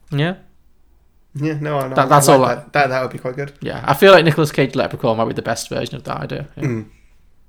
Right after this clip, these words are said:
Speaker 2: God, that'd be mental.
Speaker 1: Yeah. You, you know what, though? He'd probably do it.
Speaker 2: He probably would.
Speaker 1: Yeah.
Speaker 2: Very good. Okay. Well,
Speaker 1: Mm-hmm.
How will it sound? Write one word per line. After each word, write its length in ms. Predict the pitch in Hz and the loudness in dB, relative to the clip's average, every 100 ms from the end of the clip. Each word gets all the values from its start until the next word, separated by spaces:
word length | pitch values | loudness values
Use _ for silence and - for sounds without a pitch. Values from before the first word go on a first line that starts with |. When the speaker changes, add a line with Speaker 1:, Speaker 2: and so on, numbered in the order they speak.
| _ _ _ _ - | _ _ _ _ -18
Speaker 2:
God, 180 | 123 117 | -18 -16
that'd 140 | - | -20
be 80 | - | -18
mental. 400 | 120 120 120 131 _ - | -18 -18 -20 -20 _ -20
Speaker 1:
Yeah. 140 | 139 - _ _ _ _ _ - _ - - | -18 -18 _ _ _ _ _ -20 _ -20 -16
You, 680 | 165 185 180 170 175 180 151 - | -8 -6 -6 0 4 4 4 0
you 120 | 165 | 2
know 80 | 170 | 4
what, 100 | 165 | 4
though? 200 | 202 233 | 0 0
He'd 200 | 147 147 | -4 -4
probably 280 | - 127 131 | -4 -4 -4
do 160 | 151 143 | -4 -6
it. 100 | - _ _ | -8 _ _
Speaker 2:
He 120 | 147 | -12
probably 320 | 147 190 180 120 | -8 -6 -4 -6
would. 240 | 110 110 - | -6 -10 -10
Speaker 1:
Yeah. 200 | 120 123 - _ | -10 -10 -14 _
Speaker 2:
Very 240 | - 196 | -2 0
good. 220 | 196 240 147 _ - | 0 -2 -4 _ -12
Okay. 260 | 165 147 185 - - | -8 -6 -8 -14 -4
Well, 280 | 160 160 | -2 0
Speaker 1:
Mm-hmm. 80 | - | -4